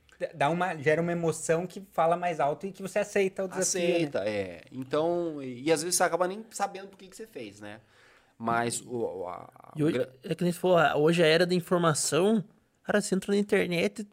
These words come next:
Speaker 3: vai aparecer milhões de negócios que você pode fazer. Vou
Speaker 2: Sim.
Speaker 3: pegar isso aqui,
Speaker 1: Tipos
Speaker 3: vou pegar
Speaker 1: de
Speaker 3: isso aqui.
Speaker 1: franquia, tipo
Speaker 3: É,
Speaker 1: de
Speaker 3: tipo, que nem
Speaker 2: Franquia barata, franquia
Speaker 3: É.
Speaker 2: não sei o quê, quiosque. Então você tem,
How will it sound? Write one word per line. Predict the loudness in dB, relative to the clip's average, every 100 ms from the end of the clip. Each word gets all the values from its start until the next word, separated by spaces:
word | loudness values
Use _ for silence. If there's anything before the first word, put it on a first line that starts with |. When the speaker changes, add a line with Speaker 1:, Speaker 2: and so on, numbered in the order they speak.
| _
Speaker 3:
vai | -2
aparecer | 0 -2 -2 -2 0
milhões | 2 4 4 4 4
de | 2
negócios | 2 4 4 4 0
que | -12
você | -2
pode | -2 0
fazer. | -2 0
Vou | -2
Speaker 2:
Sim. | 0
Speaker 3:
pegar | 0
isso | -2 -4
aqui, | -8
Speaker 1:
Tipos | -8 -4
Speaker 3:
vou |
pegar | -4
Speaker 1:
de | -4
Speaker 3:
isso | -6
aqui. | -8
Speaker 1:
franquia, | -10 -12
tipo | -12 -6 0
Speaker 3:
É, | 2
Speaker 1:
de | 0
Speaker 3:
tipo, | -6 -12 -16 -20 _ _ _ _
que | -4
nem | -2
Speaker 2:
Franquia | -2 -2
barata, | 0 0 0 -4 -6 -6
franquia | -2 0 0 0 -2
Speaker 3:
É. |
Speaker 2:
não | -2
sei | -4 -4
o |
quê, | -10 -4 -4
quiosque. | -4 -8 -6 -2 -4 -6 -16 -16 -12 -12 -14 -20 _ _ _ _
Então | -8 -6
você | -2 -4 -4
tem, | -6 -6